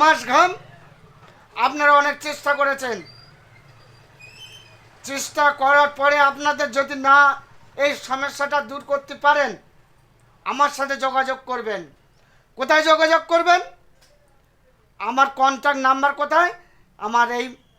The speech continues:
ভিডিওটা আপনারা মনোযোগ দিয়ে দেখবেন। মনোযোগ দিয়ে দেখার পরে ওখানে দেখবেন আমার কন্ট্যাক্ট নাম্বার আছে, কন্ট্যাক্ট নাম্বারে আপনারা ফোন করবেন। অবশ্যই আপনাদের একশো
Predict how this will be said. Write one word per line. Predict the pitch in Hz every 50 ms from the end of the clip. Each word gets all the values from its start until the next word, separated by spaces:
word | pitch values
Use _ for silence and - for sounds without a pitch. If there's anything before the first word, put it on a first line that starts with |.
| _ _
ভিডিওটা | 156 165 247 226 247 285 285 294 285 311 302 311 320 320 - - _ _ _ _ _ _ -
আপনারা | 269 285 220 240 247 254 254 262 247 233
মনোযোগ | 240 247 254 233 226 254 247 208 226
দিয়ে | 262 262 214 254
দেখবেন। | 262 240 202 208 247 240 208 175 147 - _ _ _ _ _ _ _ _ _ _ _ _ _ _ _ _
মনোযোগ | 165 180 214 247 269 285 302 285 247 302 294 247 240
দিয়ে | 302 294 285 - 277
দেখার | 285 285 294 294 285 -
পরে | 285 294 294 277 262 233 180 - _ _ _ _ _ _ _ _ _ _ _ _ _ _ _ _ _ _ _ _ _ _ _ _ _ _ _ _ _ _ _ _ -
ওখানে | - 247 247 285 294 294 277 226 294
দেখবেন | 294 277 302 320 311 302
আমার | 302 311 302 - 277
কন্ট্যাক্ট | 285 285 247 294 294 285 277 262
নাম্বার | 269 269 269 285 277 269 240
আছে, | - 226 208 175 139 127 _ _ _ _ _ _ _ _ _ -
কন্ট্যাক্ট | 240 269 262 233 - 277 269 262 247 240
নাম্বারে | 240 247 254 254 262 254 254 254
আপনারা | 247 247 254 254 247 233 -
ফোন | 220 240 240 214 226
করবেন। | 226 208 185 196 175 147 135 135 _ _ _ _ _ _ _ _ _ _ _ _ _ _ _ _ -
অবশ্যই | - 254 285 349 349 - - - 370 359 330 330 330
আপনাদের | - 294 320 311 311 294 285 285
একশো | 285 285 - 294